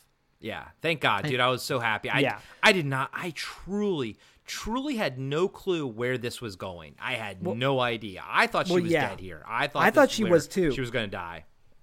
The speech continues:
Speaker 2: I thought, I thought they were, and it's horrible. I'm not, it's horrible. The whole thing's horrible. But, um, uh, I thought they were gonna at least,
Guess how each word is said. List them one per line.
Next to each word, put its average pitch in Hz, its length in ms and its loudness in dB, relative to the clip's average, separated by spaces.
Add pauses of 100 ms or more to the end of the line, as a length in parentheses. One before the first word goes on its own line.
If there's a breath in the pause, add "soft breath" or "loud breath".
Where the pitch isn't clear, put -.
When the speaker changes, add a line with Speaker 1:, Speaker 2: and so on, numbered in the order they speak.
Speaker 2:
I 170 160 8
thought, 226 460 8
I 185 160 4
thought 202 260 6
they 170 100 8
were, 143 320 4 (840)
and 165 180 4
it's - 280 0
horrible. 117 640 2
I'm 135 120 0
not, 151 240 0 (120)
it's 139 180 -8
horrible. 123 380 4
The 117 100 -4
whole 156 180 4
thing's 131 260 -2
horrible. 117 400 -2
But, 127 260 0
um, 113 460 -4 (680 soft breath)
uh, 113 420 -4 (180)
I 139 120 -2
thought 147 280 4
they 151 100 6
were 139 80 4
gonna 131 180 0
at 127 100 -2
least, 190 260 2